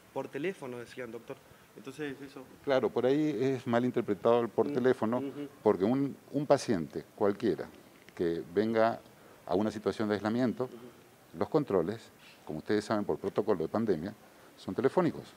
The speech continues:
Speaker 2: Es natural. Yo no voy a ir a tu casa,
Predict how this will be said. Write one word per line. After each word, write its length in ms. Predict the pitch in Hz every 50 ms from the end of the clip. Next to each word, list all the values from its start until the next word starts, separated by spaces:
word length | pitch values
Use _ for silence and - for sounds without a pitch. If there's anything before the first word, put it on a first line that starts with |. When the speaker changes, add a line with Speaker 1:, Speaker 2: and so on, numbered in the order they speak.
| - - - - - - - - - - - - - - - - - _ - - - - - - -
Speaker 2:
Es 80 | 80
natural. 400 | 87 95 95 120 135 160 156 123 - - - - - - - - - - - _ _ -
Yo 120 | 85 90
no 120 | 98 113 107
voy 160 | 92 90 90
a 20 |
ir 140 | 85 82 85
a 80 | 85 76
tu 120 | - 73
casa, 400 | - 90 135 - - - 160 165